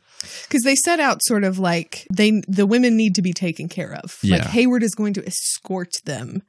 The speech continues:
Speaker 1: to the fort, and then it's all about, like, keeping them protected as they travel. And
Speaker 2: How
Speaker 1: she's
Speaker 2: old?
Speaker 1: like
Speaker 2: She's thirty-two. Rob, Rob Pat. How old Rob Pat?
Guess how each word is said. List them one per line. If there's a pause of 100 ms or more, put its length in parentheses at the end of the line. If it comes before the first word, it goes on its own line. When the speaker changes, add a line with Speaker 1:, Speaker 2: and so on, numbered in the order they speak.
Speaker 1:
to
the
fort, (100)
and
then
it's
all
about,
like,
keeping
them
protected
as
they
travel. (220)
And
Speaker 2:
How
Speaker 1:
she's
Speaker 2:
old?
Speaker 1:
like
Speaker 2:
She's
thirty-two. (300)
Rob, (360)
Rob
Pat. (180)
How
old
Rob
Pat?